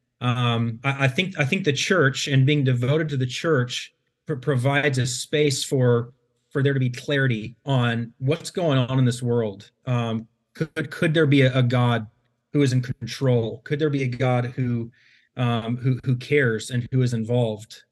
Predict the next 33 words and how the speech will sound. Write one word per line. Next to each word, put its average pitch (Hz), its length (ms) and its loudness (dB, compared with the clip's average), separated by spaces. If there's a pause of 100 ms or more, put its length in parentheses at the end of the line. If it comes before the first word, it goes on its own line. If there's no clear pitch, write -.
and 120 120 2
who 120 160 2
interacts 117 540 2
with 117 180 -2
us. - 440 -6 (580)
And 127 120 4
so 139 180 4
that's, 165 360 2 (280)
that's 208 200 2
some 196 240 2
of 180 260 0 (120)
what 156 180 0
I 160 120 4
think 165 280 -4
is, 135 180 0
is 139 140 0
important 156 360 0
about 156 200 0
this 139 160 -2
text - 680 -6 (100)
and, 139 160 2
and 135 140 4
important 131 400 0
about 139 100 0
this 123 140 -4
topic 139 560 -4
being 143 140 2
devoted 131 300 2
to 123 60 2
God's 123 280 2
church - 480 -4
is 120 220 -2
that, 120 220 2